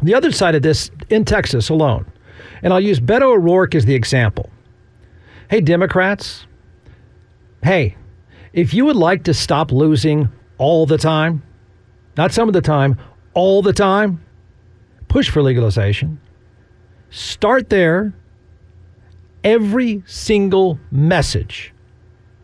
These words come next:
talk about legalizing weed. Does anyone say weed anymore? I gotta stop that. Legalizing marijuana. Start there. Start there.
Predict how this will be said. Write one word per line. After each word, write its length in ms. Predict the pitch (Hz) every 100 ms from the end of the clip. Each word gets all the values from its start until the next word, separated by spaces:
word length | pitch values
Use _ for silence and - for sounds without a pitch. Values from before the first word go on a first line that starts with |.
| - _ _ _ _ _ _ _ - _ -
talk 240 | 170 170
about 220 | 147 139
legalizing 560 | 139 120 110 104 104 101
weed. 300 | 92 78 - _ _ - - _ _ _ -
Does 100 | 139
anyone 180 | 226
say 160 | 202 196
weed 240 | 175 185
anymore? 300 | 170 170 170
I 40 | 170
gotta 240 | 151 104
stop 320 | - 82 -
that. 260 | - - - -
Legalizing 520 | 220 226 202 170 165
marijuana. 440 | 147 120 98 123 - - _ - _ - _ -
Start 300 | - 214 -
there. 260 | 123 - - _ - - - - - - _ _ -
Start 240 | - 202
there. 220 | 269 170